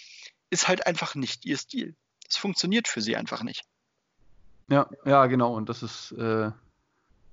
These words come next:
Speaker 2: das ist, äh, ja, ich, ich weiß es gar nicht. Ich muss mal die Bücher oder ich muss da mal reinschauen, ne? Ich habe jetzt, jetzt auch, um ehrlich zu sein, nur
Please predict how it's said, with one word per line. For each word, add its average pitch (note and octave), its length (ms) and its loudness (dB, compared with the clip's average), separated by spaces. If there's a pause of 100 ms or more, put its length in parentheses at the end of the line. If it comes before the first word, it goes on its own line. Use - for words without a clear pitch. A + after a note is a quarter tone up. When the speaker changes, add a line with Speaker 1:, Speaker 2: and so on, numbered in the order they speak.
(240)
Speaker 2:
das A#2+ 500 -8
ist, - 440 -10
äh, C3 480 4
ja, E3 140 10
ich, E3 140 0
ich C#3+ 160 0
weiß D3 180 6
es C3+ 80 -8
gar - 120 0
nicht. B2 260 -4
Ich C3+ 100 0
muss E3 160 6
mal D#3 100 8
die B2+ 60 2
Bücher B2+ 260 0
oder A#2+ 180 4
ich B2 100 0
muss C#3 120 4
da D#3 80 6
mal C3 140 6
reinschauen, A#2 360 2
ne? A#2+ 80 2
Ich B2+ 80 -2
habe B2+ 140 0
jetzt, B2 120 -2
jetzt B2+ 160 -2
auch, B2 120 -2
um C3 100 2
ehrlich A#2 220 0
zu - 80 -8
sein, C3+ 180 6
nur C#3+ 260 8